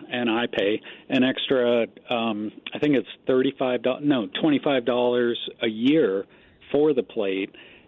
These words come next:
and that money goes into both these programs. Uh, so it's, you know, there was kind of the concept several years ago, and I like to think it's,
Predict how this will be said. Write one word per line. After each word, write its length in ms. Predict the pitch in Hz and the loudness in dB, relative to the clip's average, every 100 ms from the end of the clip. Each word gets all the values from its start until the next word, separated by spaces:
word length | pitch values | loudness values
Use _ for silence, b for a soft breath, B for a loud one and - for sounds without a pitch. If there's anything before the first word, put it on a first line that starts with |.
| - | -6
and 180 | 120 127 | -2 0
that 160 | 156 | 0
money 380 | 165 156 151 127 | 2 2 2 2
goes 340 | 117 135 143 - | 0 2 0 -2
into 280 | 135 131 120 | -6 -4 -2
both 280 | 110 127 120 | 0 0 0
these 180 | 123 117 110 | -4 -4 -6
programs. 640 | - 120 113 104 92 101 - - _ | -2 0 0 -2 -4 -12 -16 -18 _
Uh, 300 | 120 107 104 - | -6 -4 -4 -2
so 300 | 131 113 107 B B B B - | 0 2 0 B B B B -4
it's, 240 | 131 117 - - _ _ - 143 | -2 -2 -6 -20 _ _ -12 -10
you 140 | - 139 | -2 0
know, 120 | 117 | 2
there 120 | 120 | 2
was 140 | 120 107 - | 0 -2 -4
kind 160 | 151 127 | -2 0
of 60 | |
the 80 | 113 | 0
concept 600 | - 139 151 135 143 131 - | -2 -2 -2 0 -2 -2 -2
several 300 | 131 127 123 | 0 0 2
years 320 | 127 131 127 | 2 2 0
ago, 300 | 123 123 120 | 0 0 0
and 160 | 107 - B B _ | -2 -6 B B _
I 60 | 120 | -2
like 180 | 120 | 0
to 80 | - | -2
think 260 | 131 135 123 | -2 -2 0
it's, 200 | 117 | -2